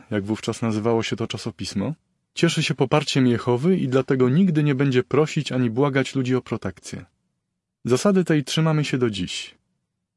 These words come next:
Datki można wysłać bezpośrednio do któregoś z naszych biur oddziałów, bądź wrzucić do skrzynki znajdującej się w każdej sali królestwa. Nie zbieramy dziesięcin,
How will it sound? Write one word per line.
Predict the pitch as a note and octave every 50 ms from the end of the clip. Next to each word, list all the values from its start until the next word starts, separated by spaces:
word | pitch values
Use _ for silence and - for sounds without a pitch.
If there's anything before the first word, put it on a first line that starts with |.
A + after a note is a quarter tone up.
| _ _ _ _ _ _ _ _ _ _ _ _ _ _ _ _ _ _ _ -
Datki | B2 A#2+ D#3+ E3+ - - - C#3+
można | C3+ C3 B2 C3+ C3
wysłać | A#2+ B2 C3+ - - B2+ A#2 A2+
bezpośrednio | A2+ A#2+ - - - A#2 - - C3+ C3+ B2+ B2+ A#2+
do | A2+ A2+ A2
któregoś | - - A2+ A#2+ A#2 A2+ A2+ G#2+ G#2
z | G2+
naszych | A2 A2+ G#2+ - A#2+ A2
biur | G#2 A#2 A#2+ A#2+
oddziałów, | A2+ G#2 G2+ G2 G#2 G2 F#2+ G#2+ D3 F3+ - - - _ _ _ _ _ _ _ _ -
bądź | A#2+ B2 A#2+ A#2+ A2+
wrzucić | A2+ C3 F#3+ G3 - F3+ C#3 C3
do | B2 A#2
skrzynki | - - - - F3+ F3 E3 - -
znajdującej | C3+ C3+ C3+ C3 A#2+ B2 B2+ C#3 C#3 C3 - C3 A#2+
się | - -
w | - -
każdej | - E3+ D#3 C#3 C3+ B2+
sali | - - B2 A#2 A2+
królestwa. | - - A2 G#2+ G2 F#2 - - - - G2 - - _ _ _ _ _ _ _ _ _ _ _ _ _ _ _ _ -
Nie | F3+ F#3
zbieramy | D3+ C3+ D#3 D#3 D#3 D#3 C#3+ B2+
dziesięcin, | A#2 A2+ - - A2+ A2+ A#2 - - D#3 E3 F3 F3+